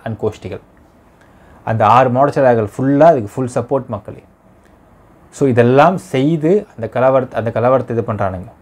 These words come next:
செஞ்சுட்டு வெளியே வராங்க. இது வெளியே வந்ததுக்கு அப்புறம் தான் மக்களே, இதுக்கு அப்புறம் தான் சீனே பார்த்தீங்கன்னா தெரியும். இந்த கலவரத்துல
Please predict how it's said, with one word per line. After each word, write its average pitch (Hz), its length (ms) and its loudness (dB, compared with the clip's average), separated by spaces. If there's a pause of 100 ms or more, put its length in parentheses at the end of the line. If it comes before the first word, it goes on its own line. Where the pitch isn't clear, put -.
(840)
செஞ்சுட்டு 170 680 0
வெளியே 131 240 2
வராங்க. 101 420 -2 (200)
இது 98 200 -4
வெளியே 139 260 2
வந்ததுக்கு 127 480 -2
அப்புறம் 120 340 -4
தான் 135 160 0
மக்களே, 117 300 -6
இதுக்கு 98 200 -4
அப்புறம் 113 220 -8
தான் 135 180 -2 (200)
சீனே 160 260 0
பார்த்தீங்கன்னா 110 480 -6
தெரியும். 110 380 -10 (680)
இந்த 104 200 -2
கலவரத்துல 165 880 2